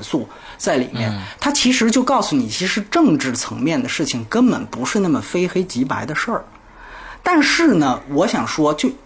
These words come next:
Speaker 1: 虽然它体现了战争残酷，但当我们回到同性恋的这个，这个母题的时候，我们必须明白，就是当时英国社会的反同并非是因为二战带来的。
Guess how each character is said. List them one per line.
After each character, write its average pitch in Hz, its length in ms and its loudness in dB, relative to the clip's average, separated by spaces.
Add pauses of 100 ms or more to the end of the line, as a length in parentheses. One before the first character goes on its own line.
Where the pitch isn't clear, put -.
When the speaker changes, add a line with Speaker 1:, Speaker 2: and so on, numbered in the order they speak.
Speaker 1:
虽 - 220 2
然 277 200 4
它 254 120 2
体 - 240 -6
现 196 180 0
了 196 80 2
战 185 180 0
争 180 160 2
残 - 220 -6
酷， - 240 0 (240)
但 269 180 4
当 311 160 4
我 151 120 4
们 147 140 2
回 127 380 -4
到 233 220 2
同 160 220 -2
性 214 240 4
恋 226 260 2
的 113 80 -2
这 190 180 -2
个， 123 120 -6 (180)
这 220 140 2
个 120 180 -6 (180)
母 143 300 2
题 113 300 -4
的 262 120 2
时 254 160 -4
候， 151 160 0
我 113 160 0
们 113 100 -2
必 196 120 -2
须 247 180 2
明 196 240 2
白， - 240 -4 (220)
就 - 140 0
是 240 200 2 (540)
当 302 180 4
时 180 220 2
英 277 240 6
国 147 180 4
社 147 220 2
会 127 160 0
的 127 80 -4
反 - 400 -4 (100)
同 131 440 -2 (400)
并 240 280 4
非 262 320 4
是 180 280 0
因 202 280 4
为 143 220 2
二 262 200 2
战 262 260 2
带 107 200 -4
来 - 200 -14
的。 - 140 -10